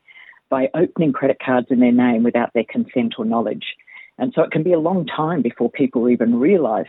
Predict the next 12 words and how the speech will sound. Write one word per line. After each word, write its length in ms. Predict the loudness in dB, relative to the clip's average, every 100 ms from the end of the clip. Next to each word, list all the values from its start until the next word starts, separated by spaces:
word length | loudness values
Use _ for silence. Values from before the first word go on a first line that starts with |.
| -2
sometimes 580 | -2 -2 -8 -6 -6 -8 -14 -20 _ -2
that, 220 | -2 -2 -6 -2
um, 440 | 0 0 0 -2
that 120 | -4 -2
they've 240 | -2 0
been 200 | -2 -2 -4
subjected 480 | -6 -2 -4 -6 -12
to 120 | -10 -6
this 120 | -6 -2
form 200 | -4 -2
of 100 | -2
abuse. 400 | -2 0 -2 -4